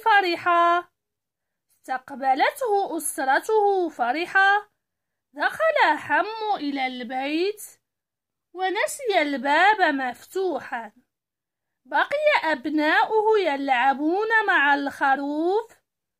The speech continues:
فمثلوا البائع واللص.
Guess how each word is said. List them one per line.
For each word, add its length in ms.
فمثلوا 840
البائع 720
واللص. 880